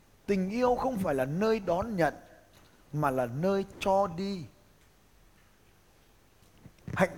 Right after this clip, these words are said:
phúc không phải là nhận, mà hạnh phúc đó là nhu cầu thứ sáu, nhu cầu tinh thần cao nhất, nhu cầu được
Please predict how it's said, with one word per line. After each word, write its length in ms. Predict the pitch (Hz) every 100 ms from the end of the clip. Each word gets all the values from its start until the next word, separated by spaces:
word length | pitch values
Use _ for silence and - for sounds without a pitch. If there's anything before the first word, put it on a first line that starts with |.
| -
phúc 140 | 320
không 160 | - 277
phải 180 | - 135
là 140 | 127
nhận, 300 | 135 151 165 - - - - _ _ - -
mà 100 | 139
hạnh 240 | 123 - -
phúc 220 | 233 -
đó 100 | 160
là 80 | 196
nhu 240 | 151 196
cầu 240 | - 156 107
thứ 100 | -
sáu, 440 | 180 - 135 180 - - - -
nhu 80 |
cầu 280 | 170 170 127 113
tinh 140 | 196
thần 200 | 170 147 120
cao 160 | 170 170
nhất, 220 | 190 233 - - -
nhu 160 | 196
cầu 320 | - 170 147 135
được 120 | 143